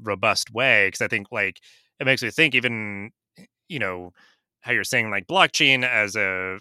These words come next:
as a technology, you know, most people know it through, uh, currency like Bitcoin and everything. And then I was thinking of, like, okay, well,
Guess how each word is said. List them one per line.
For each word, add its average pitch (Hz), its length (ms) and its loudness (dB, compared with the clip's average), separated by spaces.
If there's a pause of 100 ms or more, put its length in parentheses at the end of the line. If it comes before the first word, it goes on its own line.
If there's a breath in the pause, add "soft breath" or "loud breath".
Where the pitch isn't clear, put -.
(120)
as 104 80 -14
a 101 60 -10
technology, 117 800 0 (160)
you 113 80 -6
know, 95 120 -4
most 92 200 -12
people 104 160 -10
know 117 220 -2
it - 220 -4 (280)
through, 98 540 -10 (400)
uh, 87 440 -6 (200)
currency 110 480 -4
like 98 160 -8
Bitcoin 156 360 0
and 113 120 2
everything. 107 420 0
And 104 100 -6
then 107 80 -4
I 107 40 -4
was 101 140 -8
thinking 110 240 -2
of, 101 60 -10
like, 104 160 -4
okay, 135 240 0
well, 107 360 -2